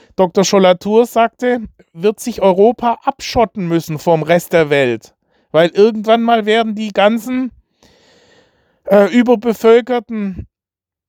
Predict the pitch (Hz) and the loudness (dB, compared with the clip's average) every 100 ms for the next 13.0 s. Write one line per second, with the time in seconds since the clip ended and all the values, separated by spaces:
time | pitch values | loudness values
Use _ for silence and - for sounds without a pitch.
0 | _ - 180 202 240 254 269 262 190 - | _ 0 2 2 4 4 2 0 -12 -18
1 | _ _ _ _ _ _ _ 185 208 202 | _ _ _ _ _ _ _ 0 2 4
2 | 180 175 202 262 247 - 247 254 240 214 | 2 0 -2 -4 -4 2 4 4 0 -4
3 | 220 220 247 247 220 220 208 208 190 - | 0 0 2 -2 -2 0 0 0 -4 -4
4 | 196 240 247 247 - 190 190 175 196 254 | -2 0 0 -2 -6 -2 0 0 0 -2
5 | 254 - 240 202 226 190 175 202 247 254 | -8 -4 -6 -2 2 4 4 0 -4 -4
6 | 190 - 226 - 151 170 214 247 - _ | -6 -6 -12 -6 -4 -2 -4 -4 -8 _
7 | _ _ _ _ _ _ _ 214 208 202 | _ _ _ _ _ _ _ 0 2 2
8 | 196 214 - 220 214 214 226 294 - 233 | 2 0 0 0 4 4 4 0 -2 -2
9 | 175 151 _ _ _ _ - - 170 175 | -2 -4 _ _ _ _ -20 -10 0 2
10 | 156 139 117 117 - _ _ _ _ _ | 2 0 -2 -6 -18 _ _ _ _ _
11 | _ _ _ _ _ _ - 175 151 156 | _ _ _ _ _ _ -2 0 0 0
12 | 165 - 180 170 - 170 165 175 165 151 | 0 2 0 0 -4 -8 -2 0 0 -4